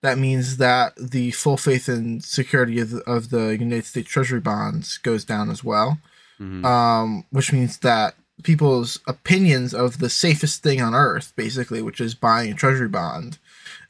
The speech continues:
Speaker 1: uh, is no longer the safest thing on earth because the United States has just defaulted on those bonds, essentially. Uh, which means that if that's not safe, then people are gonna pull a lot of money out of the market or put a lot of money into the market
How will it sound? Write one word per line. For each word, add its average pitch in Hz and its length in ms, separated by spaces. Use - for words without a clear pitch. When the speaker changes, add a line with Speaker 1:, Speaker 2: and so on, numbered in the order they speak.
Speaker 1:
uh, 123 300
is 123 160
no 135 220
longer 123 280
the 110 100
safest 117 360
thing 113 120
on 110 100
earth 123 260
because - 440
the 127 60
United 120 180
States - 220
has 117 120
just - 240
defaulted 131 460
on 107 160
those - 120
bonds, 151 440
essentially. 117 640
Uh, 127 280
which 127 240
means 131 320
that 123 340
if 139 140
that's 165 240
not 175 180
safe, - 680
then 120 680
people 131 260
are 123 100
gonna 120 260
pull 127 580
a 120 60
lot 127 220
of 131 80
money 123 320
out 117 100
of 113 60
the 117 80
market 117 580
or 120 140
put 143 320
a 131 40
lot 117 200
of 110 60
money 117 200
into 127 180
the 123 80
market 113 540